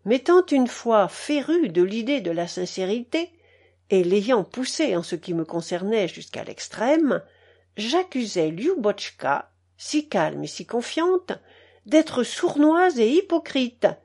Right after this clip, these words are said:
parce qu'elle ne voyait nullement la nécessité d'exhumer et d'analyser toutes ses pensées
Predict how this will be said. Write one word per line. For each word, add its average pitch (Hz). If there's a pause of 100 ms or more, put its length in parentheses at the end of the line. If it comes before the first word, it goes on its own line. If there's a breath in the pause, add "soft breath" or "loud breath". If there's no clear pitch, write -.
(360 soft breath)
parce 226
qu'elle 247
ne 247
voyait 240
nullement 302
la 240
nécessité 269
d'exhumer 233
et 311
d'analyser 208
toutes 381
ses -
pensées 339